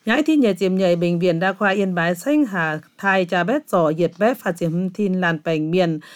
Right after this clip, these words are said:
cào thăm chào kế Pùn Thuận. Tiểu sĩ Diếp Đia ghép bành bùa chào kế, tiểu công thai trò bành mét tình túp bầu pháo. Yên Bái bé diệt xanh đàng hải yêm bá bung khoi thuất bệnh viện điện đệ, ơi can bệnh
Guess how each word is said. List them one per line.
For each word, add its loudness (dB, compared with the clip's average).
cào 2
thăm -4
chào 0
kế 0
Pùn -2
Thuận. 2
Tiểu 4
sĩ 2
Diếp 0
Đia 4
ghép 0
bành 0
bùa 2
chào 0
kế, 2
tiểu 4
công 2
thai 2
trò 2
bành 2
mét -2
tình 0
túp -6
bầu 4
pháo. 2
Yên 4
Bái 2
bé 2
diệt 0
xanh 2
đàng 2
hải 0
yêm -2
bá 2
bung 0
khoi 0
thuất -2
bệnh 0
viện 0
điện 0
đệ, 2
ơi 4
can 0
bệnh 2